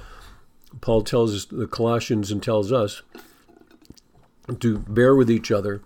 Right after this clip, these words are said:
and to forgive one another. If any of you has a gr-, grievance against someone, forgive as the Lord forgave you. And over all these virtues, put on love,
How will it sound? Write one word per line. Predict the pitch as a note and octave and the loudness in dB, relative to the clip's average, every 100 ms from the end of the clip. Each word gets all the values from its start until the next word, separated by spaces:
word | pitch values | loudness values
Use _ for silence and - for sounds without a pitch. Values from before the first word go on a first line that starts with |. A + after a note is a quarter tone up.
| - - - - - - - | -10 -10 -8 -14 -16 -16 -2
and | A#2+ | 0
to | A2 | 0
forgive | G2 G#2+ B2+ D3+ | -4 2 2 4
one | A#2+ G2 | 4 2
another. | F#2 F#2 F#2 G2+ _ _ _ _ _ _ - _ - | -2 -8 -10 -12 _ _ _ _ _ _ -20 _ -10
If | - B2+ | -2 0
any | - C3 B2+ | 4 6 6
of | A#2 | 6
you | A2 | 4
has | A2+ G2+ | 2 -2
a | |
gr-, | F#2 F#2+ A#2+ - | -6 -12 -16 -14
grievance | - C3+ D3+ G2+ G2+ | -2 0 2 0 -2
against | A2 C3+ F3+ D#3 | -2 0 0 -2
someone, | G#2 F#2 F#2 F#2 G2+ _ - _ _ _ | -6 -6 -8 -12 -16 _ -20 _ _ _
forgive | - A2 B2+ C#3+ G#2+ G2+ - - - - | -4 -2 4 4 4 0 -10 -16 -20 -10
as | - A#2+ | 0 0
the | A#2+ | 2
Lord | A2+ A2+ A2 | 4 2 2
forgave | A#2+ G#2+ A2 | 0 2 2
you. | G2+ G2 F#2+ F#2 _ - _ _ - | 0 -2 -4 -12 _ -20 _ _ 0
And | B2 | 4
over | A#2+ A2+ | 6 4
all | G#2+ B2 | 2 4
these | C3 A#2+ | 4 2
virtues, | G2+ A#2 A#2 - G2+ G2+ C#3+ - | 2 2 2 0 -4 -4 -10 -6
put | - - | -4 -2
on | A#2 A#2+ G#2+ | 0 0 0
love, | G2+ G#2+ G2+ F#2+ | 2 2 2 -2